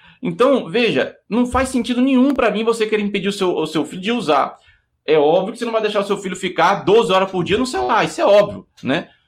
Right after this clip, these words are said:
Agora, você não querer que ele use, é, e, e é, porque isso aconteceu justamente,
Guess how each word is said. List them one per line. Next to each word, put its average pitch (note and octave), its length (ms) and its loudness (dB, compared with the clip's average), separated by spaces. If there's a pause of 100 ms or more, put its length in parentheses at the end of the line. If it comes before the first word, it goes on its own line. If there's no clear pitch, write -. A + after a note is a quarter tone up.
(180)
Agora, F3 680 4
você E3+ 260 -2
não A#3+ 140 0
querer G#3+ 220 0
que A3 100 -6
ele F#3+ 140 -2
use, F#3+ 580 -2
é, D3 340 2
e, F3 420 -8
e F3+ 120 -4
é, F3+ 100 0
porque F3+ 640 -4
isso F3+ 200 -6
aconteceu F#3 500 0
justamente, G#3 680 -4